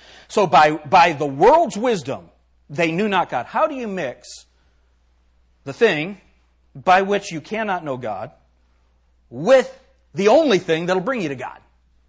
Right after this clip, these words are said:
Jesus? How do you mix those two things? You can't. You cannot do it. Can't be done.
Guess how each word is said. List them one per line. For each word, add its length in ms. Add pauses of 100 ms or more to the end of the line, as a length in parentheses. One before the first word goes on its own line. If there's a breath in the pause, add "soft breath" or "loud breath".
(160)
Jesus? 400 (200)
How 100
do 40
you 80
mix 200
those 180
two 140
things? 360 (540)
You 120
can't. 500 (680)
You 180
cannot 1120 (260)
do 220
it. 220 (680)
Can't 240
be 80
done. 180